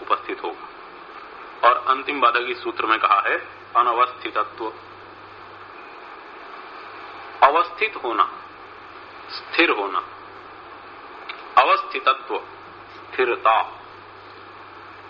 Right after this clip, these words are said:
एक व्यक्ति को योग की एक अवस्था मिल गई, उसने पूरा पुरुषार्थ किया, एक स्थिति हाथ में आ गई,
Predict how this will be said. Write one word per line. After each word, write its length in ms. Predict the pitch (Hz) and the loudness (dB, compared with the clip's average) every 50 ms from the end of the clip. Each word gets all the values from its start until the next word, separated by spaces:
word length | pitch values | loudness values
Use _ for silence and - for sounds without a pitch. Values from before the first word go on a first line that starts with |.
| - - - | -18 -4 2
एक 240 | 330 185 208 - - | 4 4 4 4 2
व्यक्ति 320 | 208 196 - - - 208 208 | -2 -2 -2 -4 -6 -8 -2
को 140 | 208 208 | 0 0
योग 360 | 202 175 160 165 175 175 - - | 0 2 2 0 0 -2 -4 -4
की 340 | - 196 190 185 - - - - - - - - - - - - - 151 | -4 -2 -2 -2 -4 -10 -16 -18 -18 -18 -20 -20 -20 -20 -20 -6 0 0
एक 180 | 165 170 - | 2 4 6
अवस्था 320 | 139 135 135 - - 151 131 | 4 4 4 4 2 0 2
मिल 200 | 123 139 139 131 | 2 0 0 0
गई, 180 | 110 101 90 - - - - - - - - - - - - - - - - | -2 -2 -6 -8 -12 -16 -18 -18 -18 -18 -18 -18 -18 -18 -18 -18 -14 -8 -6
उसने 220 | - - 151 151 | -4 0 2 0
पूरा 420 | 143 - - - - 147 160 170 160 | 0 0 -4 -10 -4 2 4 4 4
पुरुषार्थ 540 | - - - - - 120 120 - - - | 4 2 -2 2 4 4 4 2 0 -6
किया, 160 | - 95 90 - - - - - - - - 147 | -8 -8 -8 -8 -10 -14 -18 -18 -18 -10 -4 -4
एक 140 | 160 160 | -2 -2
स्थिति 300 | - - - 131 - 135 | -4 -6 -8 -6 -2 2
हाथ 260 | 135 - 107 110 - - | 4 6 6 6 4 4
में 60 | 120 | 4
आ 100 | 104 95 | 4 4
गई, 180 | 92 92 90 | 4 2 -4